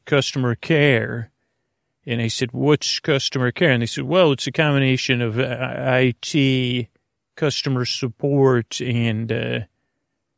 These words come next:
like a, the, like, kinda like a, the in-, inbound customer service requests." You know, we, we could call it cu-, cus-, they call it customer care.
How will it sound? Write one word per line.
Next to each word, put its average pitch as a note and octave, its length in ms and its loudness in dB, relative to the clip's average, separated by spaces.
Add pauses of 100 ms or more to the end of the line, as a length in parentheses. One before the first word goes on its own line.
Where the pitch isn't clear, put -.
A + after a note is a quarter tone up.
(140)
like B2+ 240 0
a, A#2+ 100 0
the, C3 440 -4
like, A#2+ 300 -2
kinda C#3+ 280 0
like B2 200 0
a, B2+ 120 -2
the B2 400 -4
in-, E3+ 160 0
inbound D3 560 2
customer B2+ 460 0
service B2+ 520 0
requests." A#2 880 -6 (1000)
You C3+ 80 -4
know, A2+ 60 -2
we, B2 180 2
we B2 220 0
could A#2+ 260 -8
call A#2+ 220 2
it A2+ 100 -2
cu-, B2+ 240 0
cus-, B2+ 340 0
they B2 360 0
call C3+ 180 2
it A#2 80 0
customer A#2+ 460 -2
care. B2 680 2